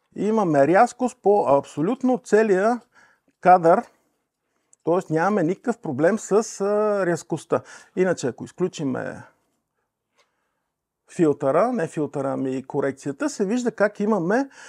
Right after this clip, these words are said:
а, дисторзия, тип, а, буренце, класическа за широкоъгълният, а, обектив. Така че в случай да не ви преснява факта, че, а, корекцията, която включва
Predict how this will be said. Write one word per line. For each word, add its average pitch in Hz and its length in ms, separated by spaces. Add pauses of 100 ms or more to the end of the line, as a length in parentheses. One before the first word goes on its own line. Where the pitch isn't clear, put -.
(320)
а, 180 500
дисторзия, 160 760 (120)
тип, - 300
а, 208 220
буренце, 165 500
класическа 208 640
за 175 240
широкоъгълният, 139 1000
а, 143 220
обектив. 123 640 (840)
Така - 220
че 294 120
в 254 100
случай 247 340
да 208 160
не 170 80
ви 233 120
преснява 240 480
факта, 262 680
че, 262 500
а, 175 420
корекцията, 196 640
която 165 640
включва 139 720